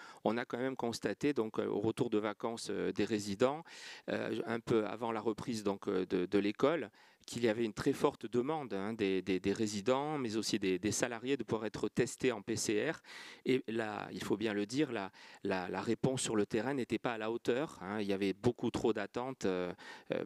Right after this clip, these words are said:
pour pouvoir se faire tester et encore plus pour obtenir les résultats. Donc, euh, on ne pouvait pas au Conseil national être satisfait de, de cette situation. On a l'ambition, hein, de faire de Monaco un pays modèle aussi en matière de, de gestion de, de cette crise.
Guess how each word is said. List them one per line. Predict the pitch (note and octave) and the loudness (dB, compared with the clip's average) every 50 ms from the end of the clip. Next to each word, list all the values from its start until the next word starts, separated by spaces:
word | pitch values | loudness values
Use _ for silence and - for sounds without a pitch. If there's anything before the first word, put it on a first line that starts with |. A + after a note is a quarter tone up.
| - | -2
pour | - - A2+ | 0 0 0
pouvoir | - - A#2+ A#2 - | 0 0 -6 -4 -2
se | - A#2 | -2 -2
faire | - A2+ G#2 | 0 -2 -2
tester | - - G#2 A2 - - D3+ D3+ - - | 0 -2 -4 -2 2 2 2 2 2 0
et | A#2+ | -2
encore | A#2 A2+ A2+ - A#2+ G#2 | -2 -2 0 0 0 0
plus | - - - D3+ D3 | -2 -2 -2 -2 0
pour | - - A2 A2+ | 0 0 2 2
obtenir | G#2+ - - A2+ A2+ B2 B2 A2+ | 0 0 0 -2 -2 0 -2 -2
les | A2 | -2
résultats. | G2 G#2 G2+ G2+ G#2 F#2+ F#2 - C#3 D#3+ F#3+ - _ - - - - - - - - | 0 0 0 0 -2 -2 2 2 2 2 0 -4 _ -20 -20 -18 -18 -18 -18 -4 2
Donc, | - A2+ A2+ - - | 4 4 4 4 2
euh, | A2+ G2 G2 F#2 - - - - - | 2 2 2 0 -4 -10 -20 -6 0
on | - G#2+ | 0 2
ne | A2 B2+ | 2 0
pouvait | A#2+ - - A2+ A2+ A2 | -2 -2 4 6 6 6
pas | - - D3 | 6 4 0
au | C3+ | 0
Conseil | B2 - A2+ A2+ A2 - G#2+ G#2 | 0 -4 -4 -2 0 0 0 0
national | A2+ G#2+ G#2 - A2+ A#2 C3 C#3 C3 | 0 -2 0 2 2 2 2 0 0
être | A#2 - - - G2+ | -4 -4 -2 -2 0
satisfait | - - A2+ - - C3+ B2+ - - D#3 C#3+ | 0 0 -2 -2 -2 -4 -2 2 4 4 4
de, | - G#2 G2+ G2+ G2 | 4 2 0 0 2
de | G#2+ G#2 | 0 2
cette | - - A#2 - | 2 2 2 2
situation. | - - A2 - - A#2 A2 - - - E3 D3 | 0 -6 -2 2 2 2 2 4 4 4 2 2
On | A#2+ A2 | 0 -4
a | A#2+ A#2+ A#2+ A2 - - - - - - - - | -4 -2 -2 -4 -6 -10 -16 -20 -20 -16 -6 0
l'ambition, | A2 G#2+ A2+ A#2+ A#2+ B2 B2 - - F#3 F3 D3 B2 | 2 2 2 0 -2 -4 0 4 6 6 4 4 0
hein, | A#2+ B2+ B2+ A#2+ G#2 G2 G#2+ A2 - - - - | -2 -2 -2 -4 -4 -6 -6 -10 -12 -14 -6 -2
de | - G#2+ | 0 0
faire | G#2 - B2+ A#2 A#2 | 2 2 0 0 0
de | A2+ | -2
Monaco | G#2+ A2+ G#2+ G#2 G#2 G#2 - - B2+ | -2 0 0 0 0 -2 0 -2 -2
un | A#2 G#2+ | -2 -2
pays | G#2+ - A2+ A2 A2+ | -2 -2 -2 0 2
modèle | A2+ A2+ A2 A2 A#2+ A#2+ A2+ | 4 4 4 4 4 2 2
aussi | A2+ A#2 A#2 - - C#3+ | 0 -2 -4 -2 0 2
en | C3+ A2+ | 0 0
matière | G#2+ G#2 G2+ - - A#2+ A2 G#2 | 0 -4 -4 -2 -2 -2 -2 0
de, | G#2 G#2 | -2 -2
de | G2 G#2 G#2+ | 0 2 2
gestion | G2+ A2+ A2 G2+ - - A#2 A2 | 2 2 0 0 0 0 0 0
de, | G2 G2 F#2+ F#2+ | 2 2 0 2
de | - G#2+ | 2 0
cette | G2+ - - A2 - A2 G#2 | 0 2 0 0 0 -2 -6
crise. | - - - E3+ F#3+ G3+ D3 A2+ | -4 -2 0 0 2 2 0 0